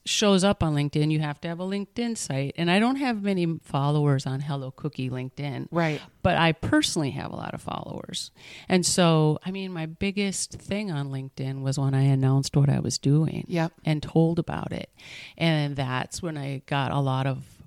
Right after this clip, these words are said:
Speaker 1: people connecting with me. And so that since then, you don't wanna come across so salesy, though. I mean, you want it to be about y-,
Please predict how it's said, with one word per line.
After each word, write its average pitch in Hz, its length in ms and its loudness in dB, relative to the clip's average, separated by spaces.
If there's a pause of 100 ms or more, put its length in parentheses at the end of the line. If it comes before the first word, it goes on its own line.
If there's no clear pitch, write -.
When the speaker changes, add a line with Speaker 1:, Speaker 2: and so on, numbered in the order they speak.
Speaker 1:
people 165 340 2
connecting 156 600 -2
with 131 260 -4
me. 123 300 -4 (440)
And 139 580 -2
so - 240 2
that 196 220 0
since 349 340 0
then, 127 380 -2 (680)
you 214 180 -2
don't 254 220 -2
wanna 415 240 -6
come 214 280 -6
across 170 320 -2
so - 180 0
salesy, 226 580 0
though. - 300 -12
I - 80 -6
mean, 208 160 -2
you 220 100 2
want 214 280 2
it 226 120 -4
to 220 100 -2
be 196 260 -2
about 160 320 -2
y-, 160 240 -10